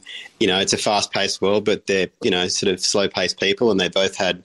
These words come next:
restaurants totaling, you know, sixty years, you know, thirty years each, ru-, roughly here and there, um, between them. And that's because they're hospitable people. And, um,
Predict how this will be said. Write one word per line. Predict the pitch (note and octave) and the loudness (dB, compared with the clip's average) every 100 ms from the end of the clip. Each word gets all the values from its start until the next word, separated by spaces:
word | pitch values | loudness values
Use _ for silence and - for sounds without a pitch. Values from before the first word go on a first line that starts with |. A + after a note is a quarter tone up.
| - - - - - | -16 -12 -12 -12 -2
restaurants | F#2 F#2 - G2 - | 0 2 2 0 0
totaling, | - G2 F#2+ F#2 F2+ F#2+ | -2 0 2 2 2 2
you | |
know, | F2 F#2+ | 2 2
sixty | - G#2+ - F2+ | 2 0 0 2
years, | F2+ G2 A#2+ A#2+ - | 2 4 2 2 2
you | F2 | 0
know, | F#2 | 0
thirty | - G2+ G2 | 2 2 4
years | F2+ F2 | 2 2
each, | F#2 A2 - | 2 2 2
ru-, | F2+ - - | -2 -4 -2
roughly | F#2 - F#2+ G2 | 0 0 0 2
here | F#2+ | 4
and | F2 | 4
there, | F#2 A#2+ A#2 A2+ | 4 2 0 -6
um, | F#2 F#2 F2+ | -2 -2 -2
between | - - G#2 A#2+ | -4 0 4 4
them. | E2+ E2+ E2+ | 4 0 -2
And | G2 G2+ - - - - | 2 0 -2 -4 -4 -2
that's | C3 C3 - | -2 -4 -2
because | B2 G2+ G2+ F#2+ F2+ - - _ - _ _ _ _ | -2 0 0 2 0 -2 -6 _ -20 _ _ _ _
they're | G#2+ G2+ | -2 0
hospitable | G2+ - G#2 F#2 E2 | 0 0 0 2 0
people. | - F#2+ F#2+ D2 C#2+ - | 2 0 0 -2 -2 -4
And, | D#2+ E2+ D#2 D#2 - - | -2 0 0 2 0 -2
um, | - D#2+ D#2 D#2 - | -2 0 0 0 -4